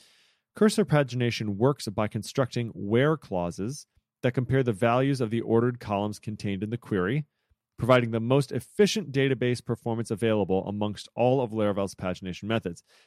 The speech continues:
This method of pagination is particularly well suited for large datasets and infinite scrolling user interfaces. Unlike offset-based pagination, which includes a page number in the query string of the U R Ls generated by the paginator, cursor-nated-,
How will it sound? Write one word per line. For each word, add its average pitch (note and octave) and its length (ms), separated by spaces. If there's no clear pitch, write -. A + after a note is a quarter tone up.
This E3+ 160
method F3+ 240
of C#3 100
pagination A#2+ 560
is G2+ 120
particularly B2+ 640
well G#2 200
suited C3+ 380
for A#2+ 160
large A#2 460
datasets G#2 580
and A2+ 140
infinite D#3+ 480
scrolling C3 560
user A2 280
interfaces. G2+ 680
Unlike C#3 340
offset-based A#2+ 920
pagination, G2+ 560
which G#2+ 200
includes G#2 280
a - 40
page F#2+ 320
number A2+ 200
in G#2 100
the G2+ 80
query C#3 300
string A2+ 220
of F#2+ 80
the G2 80
U G2+ 120
R F#2 100
Ls G#2 280
generated F2+ 440
by F2+ 120
the F2 100
paginator, F#2+ 560
cursor-nated-, E3+ 640